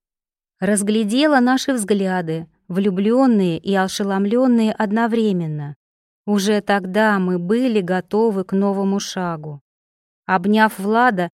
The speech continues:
я прошептала, как сильно люблю его, а он ответил взаимностью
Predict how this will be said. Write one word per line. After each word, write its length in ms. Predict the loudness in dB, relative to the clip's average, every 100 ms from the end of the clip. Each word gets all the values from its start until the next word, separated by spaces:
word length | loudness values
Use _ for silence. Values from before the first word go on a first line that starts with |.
| _ -4
я 240 | 0 0
прошептала, 760 | 0 -2 -2 -6 -2 0 0 -2
как 260 | -2 -4
сильно 460 | -4 -2 2 2 2
люблю 420 | 0 -2 -2 0
его, 400 | -2 -4 -8 -10 -14 _
а 160 | 0 2
он 240 | 4 4
ответил 400 | 2 0 -2 -2
взаимностью 880 | -2 -2 -2 0 -2 -6 -10 -12 -12